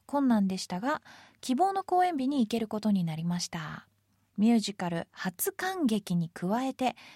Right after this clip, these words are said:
初生マーヤさんなので今から楽しみにしています。あ、よかったです。ありがとうございます。三月の一日から公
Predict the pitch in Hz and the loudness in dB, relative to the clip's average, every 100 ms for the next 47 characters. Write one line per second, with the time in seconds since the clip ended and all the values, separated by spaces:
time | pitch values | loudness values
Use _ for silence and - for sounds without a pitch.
0 | - - 214 208 - 202 - 190 196 320 | -20 -6 -4 -2 -2 -4 -2 2 4 4
1 | 381 403 403 349 311 294 294 277 277 294 | 2 -2 -2 -2 -2 -2 -4 -4 -4 -2
2 | 277 247 220 202 196 208 233 339 330 294 | -2 -2 -2 -4 0 0 0 -6 -8 -10
3 | - 233 214 208 214 220 - - _ _ | -4 -2 2 2 0 -2 -8 -14 _ _
4 | - - - - 175 170 170 - 175 175 | -10 -10 -14 -12 -10 -8 -8 -6 -6 -4
5 | 175 - 180 170 196 214 202 190 190 214 | -4 -4 -4 -2 -2 -2 -2 -2 0 2
6 | 226 247 - - - - 359 392 302 208 | 2 0 -6 -20 -16 -6 -2 0 0 2
7 | 170 - _ _ - 339 440 - 294 226 | 0 -2 _ _ -4 -2 -2 -2 0 0
8 | 180 208 208 | -2 -4 -6